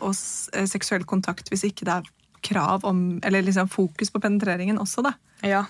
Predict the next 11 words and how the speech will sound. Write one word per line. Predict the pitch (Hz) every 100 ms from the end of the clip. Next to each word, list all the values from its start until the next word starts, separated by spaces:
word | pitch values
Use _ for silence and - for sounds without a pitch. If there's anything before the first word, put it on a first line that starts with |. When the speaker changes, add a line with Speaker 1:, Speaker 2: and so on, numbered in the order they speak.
| -
Speaker 2:
det | 208
er | 208
et | 202
veldig | 196 185
godt | 170
poeng. | - 196 202 - - - - -
Og |
denne | 220 208
her | 196 208
andre | 214 190 180
studien, | 175 180 170 202 214